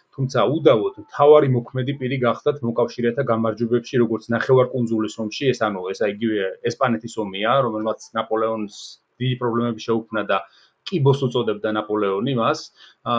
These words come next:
ისე ათასრვაასთხუთმეტი წლის ბელგიის კამპანიაში. თუმცა ფრანგეთის რევოლუციისა და ნაპოლეონის ომების დროს არც ერთ სხვა მხედართავარს არ ქონია იმ მასშტაბის წარმატებები ფრანგების წინააღმდეგ, როგორიც ველინგტონს ჰქონდა, რომელმაც დაამარცხა ნაპოლეონის მთელი რიგი თანამებრძოლები პორტუგალიაში, ესპანეთში,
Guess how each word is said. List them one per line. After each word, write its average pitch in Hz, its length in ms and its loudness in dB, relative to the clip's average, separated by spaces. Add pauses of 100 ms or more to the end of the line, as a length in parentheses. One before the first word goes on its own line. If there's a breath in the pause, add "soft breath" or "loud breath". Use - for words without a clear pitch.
ისე 139 260 0
ათასრვაასთხუთმეტი 127 920 0
წლის 139 240 -6
ბელგიის 120 460 -2
კამპანიაში. 104 680 -2
თუმცა 165 300 -6
ფრანგეთის 175 480 2
რევოლუციისა 127 640 0
და 107 140 -4
ნაპოლეონის 113 580 -2
ომების 113 400 -4
დროს 143 320 2
არც 123 240 2
ერთ 113 140 -6
სხვა - 180 -8
მხედართავარს 127 640 0
არ 117 140 2
ქონია 120 420 0
იმ 117 160 0
მასშტაბის 117 560 -4
წარმატებები 117 640 -4
ფრანგების 117 540 -4
წინააღმდეგ, 110 580 -2
როგორიც 117 480 -2 (420 soft breath)
ველინგტონს 117 520 0
ჰქონდა, 104 380 -2 (100)
რომელმაც 120 380 2
დაამარცხა 113 520 0
ნაპოლეონის 113 600 -2
მთელი 117 260 -2
რიგი 107 240 -6
თანამებრძოლები 110 800 -2
პორტუგალიაში, 139 960 2
ესპანეთში, 127 720 -2